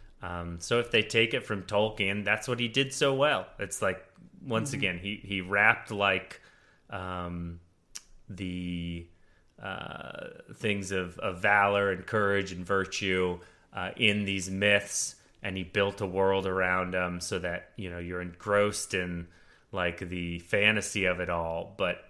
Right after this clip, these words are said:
Speaker 1: like, in the bones of it is, um, things we should all learn and, and take to heart and, uh,
Speaker 2: Mm-hmm.
Speaker 1: use as encouragement. So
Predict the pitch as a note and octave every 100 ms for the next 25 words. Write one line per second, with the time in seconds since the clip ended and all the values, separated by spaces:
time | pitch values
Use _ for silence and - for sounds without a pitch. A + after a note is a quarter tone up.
0 | - F#2+ F2 - A2+ G2 F#2 E2+ F2+ F#2+
1 | F#2 F#2 F2 E2+ E2+ E2+ E2 D#2+ - -
2 | _ _ _ _ F#2+ F2 E2+ E2 E2 D#2+
3 | E2 - F2+ F#2 F2 F2 F2+ - F2 F2
4 | E2+ F2 F2 F2 F2 E2 E2 - F2+ E2
5 | F2+ E2 - F2+ E2+ E2+ F2 - F#2 E2
6 | E2 D#2 _ - - _ - - E2 -
7 | C#3+ F#2 F#2 F2+ F2 E2 E2+ - F2 F2
8 | E2+ F2 E2+ E2+ - _ - - F2+ F2+
9 | E2+